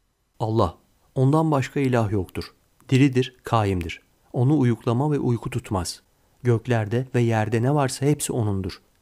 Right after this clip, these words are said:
İzni olmaksızın O'nun katında şefaatte bulunacak kimdir? O önlerindekini ve arkalarındakini bilir.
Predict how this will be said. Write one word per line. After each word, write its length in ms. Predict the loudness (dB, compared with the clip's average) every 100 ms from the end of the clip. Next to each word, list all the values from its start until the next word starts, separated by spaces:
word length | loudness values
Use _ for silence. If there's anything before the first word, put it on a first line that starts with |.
| _ _ -2
İzni 240 | 0 2 2
olmaksızın 720 | 4 0 -2 -2 -2 -2 -2
O'nun 220 | 0 0
katında 480 | 0 -4 -2 -2 -2
şefaatte 640 | -2 -4 -2 -2 -2 -2 -2
bulunacak 500 | 0 0 0 -2 -4
kimdir? 400 | -4 -4 -6 -10 _ _ _ _ 2
O 220 | 2 2 -2
önlerindekini 840 | 2 4 4 2 0 -2 -2 -2 -4 -6 -2
ve 100 | 0
arkalarındakini 840 | 0 0 -2 -2 -4 -2 -2 -2
bilir. 320 | -4 -6